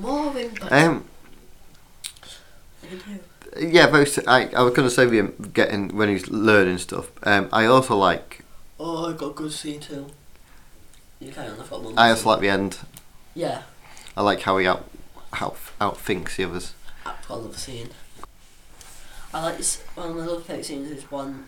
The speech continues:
Speaker 1: you know when the ex-boyfriend's trying to kill her? Well, no, he's trying to kill a robot or something to get money or something.
Speaker 2: He's trying to capture it to hand it in, yeah.
Speaker 1: Yeah, and, like, he, he runs her,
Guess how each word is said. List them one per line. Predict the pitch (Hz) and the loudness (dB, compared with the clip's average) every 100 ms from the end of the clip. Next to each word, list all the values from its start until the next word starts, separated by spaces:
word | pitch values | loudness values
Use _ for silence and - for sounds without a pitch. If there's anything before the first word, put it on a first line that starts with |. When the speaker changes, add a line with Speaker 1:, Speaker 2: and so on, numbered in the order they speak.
| - | -14
Speaker 1:
you | 151 | -10
know | 156 | -6
when | 151 151 151 - - - - | -4 -4 -6 -14 -20 -20 -20
the | - | -6
ex-boyfriend's | 160 - - 156 156 147 | -6 -4 -6 -6 -6 -10
trying | - 147 139 | -12 -10 -10
to | 131 | -10
kill | - 151 | -10 -8
her? | - - - - - | -8 -10 -14 -16 -6
Well, | 156 - - - | -4 -4 -10 -8
no, | 214 180 | -2 -2
he's | - | -2
trying | 202 | -4
to | 196 | -4
kill | 202 180 | -8 -6
a | |
robot | 170 165 151 - | -4 -4 -4 -6
or | |
something | - 151 139 | -6 -10 -10
to | |
get | - 156 | -12 -12
money | 151 143 143 | -10 -8 -8
or | |
something. | 139 117 107 101 - - - - | -10 -12 -12 -8 -10 -10 -18 -20
Speaker 2:
He's | - | -6
trying | - 120 113 | 4 4 4
to | 110 101 98 - | 4 4 2 -4
capture | - 98 - | -6 -6 -4
it | 92 | -8
to | - | -6
hand | 92 85 | -6 -6
it | - | -8
in, | 82 | -12
yeah. | 80 - | -12 -10
Speaker 1:
Yeah, | 143 139 - - - | -8 -8 -10 -18 -14
and, | 143 170 | -10 -6
like, | 170 - | -8 -8
he, | - 208 - - - | -8 -8 -8 -8 -8
he | 202 | -8
runs | 190 202 196 190 | -4 -6 -6 -10
her, | - - | -10 -10